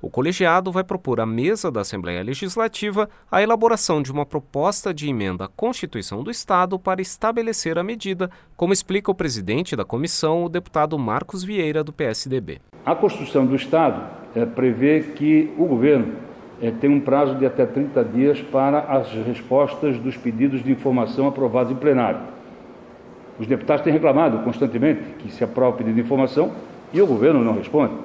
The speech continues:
Speaker 2: A proposta aprovada na comissão é de inserir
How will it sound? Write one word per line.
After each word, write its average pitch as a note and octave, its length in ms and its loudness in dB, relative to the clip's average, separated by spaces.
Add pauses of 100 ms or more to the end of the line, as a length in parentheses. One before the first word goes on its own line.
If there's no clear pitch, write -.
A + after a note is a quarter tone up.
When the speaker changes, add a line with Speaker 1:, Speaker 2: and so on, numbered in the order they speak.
(420)
Speaker 2:
A A#2+ 60 -4
proposta E3+ 680 2
aprovada A#2+ 580 2
na C3+ 180 4
comissão C#3 560 0 (540)
é C3 160 2
de A#2 140 -2
inserir D3+ 720 4